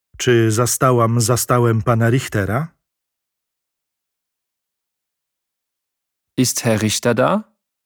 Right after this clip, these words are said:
Speaker 1: Tak, jest pan Richter.
Speaker 2: Ja, Herr Richter ist da.
Speaker 1: Niemcy.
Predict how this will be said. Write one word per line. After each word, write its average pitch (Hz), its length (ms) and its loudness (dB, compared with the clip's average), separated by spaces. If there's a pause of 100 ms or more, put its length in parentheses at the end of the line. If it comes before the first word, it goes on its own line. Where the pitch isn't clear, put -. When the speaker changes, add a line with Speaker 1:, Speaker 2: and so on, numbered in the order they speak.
(960)
Speaker 1:
Tak, 123 360 -2 (260)
jest 190 240 0
pan 110 260 0
Richter. 90 520 -6 (3250)
Speaker 2:
Ja, 104 440 0
Herr 107 200 -4
Richter 113 320 -2
ist - 300 -4
da. 87 400 -2 (1300)
Speaker 1:
Niemcy. 110 580 0